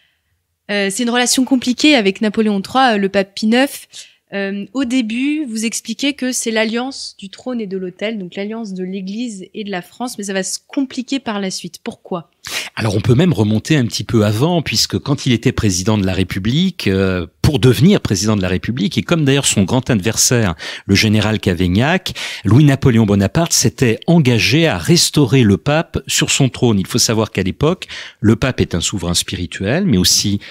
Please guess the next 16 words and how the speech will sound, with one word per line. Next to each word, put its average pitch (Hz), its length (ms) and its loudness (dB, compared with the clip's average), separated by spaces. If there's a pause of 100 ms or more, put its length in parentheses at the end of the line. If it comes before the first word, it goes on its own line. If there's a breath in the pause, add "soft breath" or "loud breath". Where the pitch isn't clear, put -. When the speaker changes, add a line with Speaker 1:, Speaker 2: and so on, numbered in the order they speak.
(140 loud breath)
Speaker 2:
un 101 100 0
souverain 87 360 0
temporel. 120 640 0
Un 120 140 2
tiers 123 380 0
de 92 120 2
l'Italie, 104 540 0 (300 loud breath)
euh, 92 160 4
fait 101 200 0
partie - 320 -6
des 92 280 2
États 120 180 0
pontificaux, 110 760 -2 (360 loud breath)
et 147 120 6
le 135 180 6
pape 170 460 0